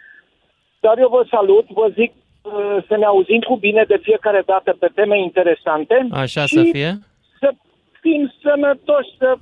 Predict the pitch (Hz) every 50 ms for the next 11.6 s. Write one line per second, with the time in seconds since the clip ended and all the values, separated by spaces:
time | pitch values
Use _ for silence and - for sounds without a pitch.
0 | _ _ - 294 262 - 269 277 262 - - 254 254 240 247 269 247 - 247 247
1 | 240 - 240 226 - 247 220 - 202 190 196 202 180 - 226 226 - 226 220 151
2 | - - - 214 - - 220 220 220 403 349 - - 415 196 - - _ _ _
3 | _ _ _ _ _ - 254 269 254 240 214 214 208 202 214 240 262 - - -
4 | 175 151 139 147 147 143 139 156 160 170 170 - - - - - _ _ _ _
5 | _ _ _ _ _ _ _ _ - 139 135 131 131 139 143 135 - 160 156 156
6 | 160 160 156 - - 151 151 139 127 123 120 123 135 127 - 139 143 143 135 _
7 | - 147 135 135 - 135 131 123 135 131 127 127 123 123 117 113 110 120 - _
8 | _ _ _ _ - _ _ - - 127 123 117 113 110 113 127 135 120 135 123
9 | 135 135 135 131 - 131 123 - - 151 151 160 143 117 135 170 185 202 196 202
10 | - - 196 - - - - - 175 170 190 190 180 - 180 165 185 170 - 165
11 | 165 170 160 - - - 170 147 131 117 110 -